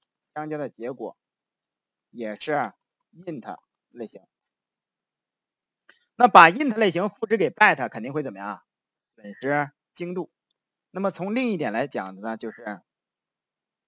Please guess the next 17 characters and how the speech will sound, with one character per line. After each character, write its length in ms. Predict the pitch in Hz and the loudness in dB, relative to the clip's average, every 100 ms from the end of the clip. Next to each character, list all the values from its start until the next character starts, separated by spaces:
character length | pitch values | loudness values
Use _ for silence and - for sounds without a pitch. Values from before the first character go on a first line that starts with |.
| _ _ _ _ _ _ _ _ | _ _ _ _ _ _ _ _
B 260 | 175 170 | -10 -8
一 120 | 208 - _ _ _ _ _ _ _ _ _ _ _ _ _ | -10 -16 _ _ _ _ _ _ _ _ _ _ _ _ _
和 420 | _ - 113 139 - _ _ _ _ _ _ _ _ _ _ _ | _ -6 -4 -4 -6 _ _ _ _ _ _ _ _ _ _ _
B 160 | - 160 | -6 -2
二 200 | 160 - _ _ _ _ _ _ _ _ _ _ _ _ _ _ _ _ _ | -2 -6 _ _ _ _ _ _ _ _ _ _ _ _ _ _ _ _ _
是 460 | _ - 147 117 90 _ _ | _ -10 -4 -2 -4 _ _
两 480 | 120 120 101 87 90 | -12 -8 -8 -12 -6
个 340 | 127 110 90 _ _ _ _ | -2 -2 -6 _ _ _ _
变 300 | - 262 117 | -6 -6 -6
量， 200 | 92 85 _ _ _ _ _ _ _ | -10 -14 _ _ _ _ _ _ _
那 80 | - | -14
么 100 | 135 | -14
变 400 | 131 247 240 165 | -12 -4 -2 -2
量 240 | 147 117 - _ _ _ _ _ | -2 -4 -8 _ _ _ _ _
存 280 | _ 135 151 | _ -16 -16
储 240 | - 104 98 | -14 -14 -10
的 280 | 107 92 | -10 -10